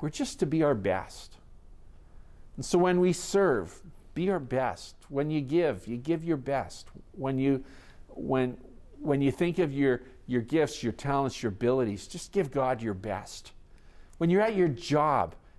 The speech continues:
at school, as a neighbor, in all that you do, give of your best. It may not be great. It may not be all that important. It may not be all that impressive to other people,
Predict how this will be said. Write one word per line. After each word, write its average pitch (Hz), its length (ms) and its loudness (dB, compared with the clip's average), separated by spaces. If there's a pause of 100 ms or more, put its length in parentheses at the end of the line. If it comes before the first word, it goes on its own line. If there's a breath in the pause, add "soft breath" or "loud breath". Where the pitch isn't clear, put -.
(140 soft breath)
at 147 140 -2
school, 139 580 -2
as 117 120 -10
a 123 80 0
neighbor, 120 580 -2
in 135 160 -4
all 220 280 2
that 220 100 0
you 156 120 2
do, 120 440 0 (640 soft breath)
give 220 200 0
of 196 160 -4
your 160 120 2
best. 110 640 -8 (2250 soft breath)
It 151 80 -4
may 208 140 4
not 277 180 2
be 220 120 2
great. 202 420 2 (1200 soft breath)
It 170 140 2
may 208 180 4
not 247 240 0
be 214 140 2
all 208 160 4
that 196 140 4
important. 185 580 -2
It 139 80 -6
may 208 180 0
not 233 300 0
be 190 100 0
all 190 160 4
that 170 160 0
impressive 165 540 -6
to 151 100 0
other 127 140 -4
people, 135 460 -8